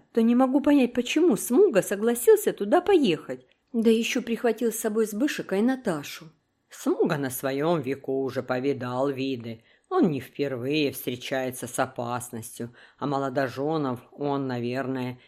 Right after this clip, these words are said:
не послал в опасное место. Сама в этом убедишься, когда приедем. «Я тоже в этом уверен», вмешался Томик. «Ах, чтобы только нам не пришлось долго ждать парохода, направлявшегося вверх по Амазонке.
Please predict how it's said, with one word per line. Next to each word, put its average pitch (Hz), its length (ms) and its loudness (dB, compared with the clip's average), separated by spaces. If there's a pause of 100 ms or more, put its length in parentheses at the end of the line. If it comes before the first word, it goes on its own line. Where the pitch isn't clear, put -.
(140)
не 214 120 2
послал 131 600 -2
в 131 80 -4
опасное 127 560 -4
место. 123 500 -8
Сама 156 560 0
в 127 60 -6
этом 127 320 -6
убедишься, 139 720 -6
когда 131 380 -6
приедем. 131 720 -6 (800)
«Я 233 220 4
тоже 247 340 2
в 131 40 -4
этом 143 280 -4
уверен», 135 500 -2 (100)
вмешался 139 520 -4
Томик. 123 460 -8 (380)
«Ах, 185 300 -2
чтобы 247 360 0
только 185 360 -2
нам 170 260 -2
не 151 100 -2
пришлось 180 440 -4
долго 151 380 -2
ждать 165 300 -8
парохода, 143 680 -6 (300)
направлявшегося 151 960 -4
вверх 156 260 -4
по 143 120 -4
Амазонке. 143 800 -6